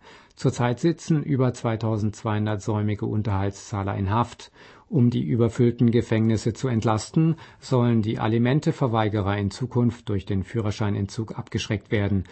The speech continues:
wie eine Sprecherin des Ministers am Dienstag der D P A bestätigte. Bis Ende Mai will Pospíšil die mögliche neue Strafmaßnahme dem Regierungskabinett und dem Parlament vorstellen.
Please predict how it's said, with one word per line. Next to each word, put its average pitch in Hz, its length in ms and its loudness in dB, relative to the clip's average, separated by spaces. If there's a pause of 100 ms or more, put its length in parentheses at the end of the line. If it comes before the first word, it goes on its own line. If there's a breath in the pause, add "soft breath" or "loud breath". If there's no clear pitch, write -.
(220 loud breath)
wie 127 100 0
eine 127 160 2
Sprecherin 107 560 -2
des 98 200 -2
Ministers 123 500 0
am 160 120 2
Dienstag 127 540 0
der 104 140 0
D 98 140 0
P 101 160 -2
A 95 160 -4
bestätigte. 95 760 -6 (420 loud breath)
Bis - 160 -2
Ende 165 220 4
Mai 147 320 4
will 127 160 4
Pospíšil 117 720 -2
die 107 100 0
mögliche 107 500 0
neue 104 260 0
Strafmaßnahme 101 1080 -2 (260 loud breath)
dem 123 160 4
Regierungskabinett 127 1040 0
und 110 180 -4
dem 98 140 -2
Parlament 95 460 0
vorstellen. 92 680 -4